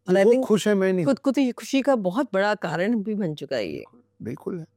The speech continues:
Speaker 2: Because comparison बहुत ज्यादा हो गया है।
Speaker 1: हंड्रेड परसेंट हो रहा है। तो
Speaker 2: Yes।
Speaker 1: मेरा ख्याल है कि social media is playing a very, uh,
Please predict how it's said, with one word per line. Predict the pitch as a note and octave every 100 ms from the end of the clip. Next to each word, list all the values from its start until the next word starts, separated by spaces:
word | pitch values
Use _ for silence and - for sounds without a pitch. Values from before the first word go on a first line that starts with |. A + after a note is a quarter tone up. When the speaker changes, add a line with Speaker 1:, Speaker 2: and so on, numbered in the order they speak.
| -
Speaker 2:
Because | G#3+ -
comparison | G#3+ F#3+ F3+ G#3 G#3
बहुत | D3+ G3
ज्यादा | E3+ B2 C3+
हो | B2
गया | G#1+
है। | -
Speaker 1:
हंड्रेड | A2 F#3
परसेंट | - E3+ G3 D3
हो | E3
रहा | -
है। | - _ _ _ _ _ _ _ _ -
तो | A3
Speaker 2:
Yes। | G3
Speaker 1:
मेरा | F3+ D#3+
ख्याल | E3+
है | D#3+
कि |
social | D3+ C3 - G#3+
media | G#3 G3 G3
is | E3+ -
playing | D3+ F3 G3
a | F#3+ D#3+ C#3
very, | D#3 G3+ F#3 - _ _ _ _ -
uh, | G#2+ A2+ G#2+ F#2+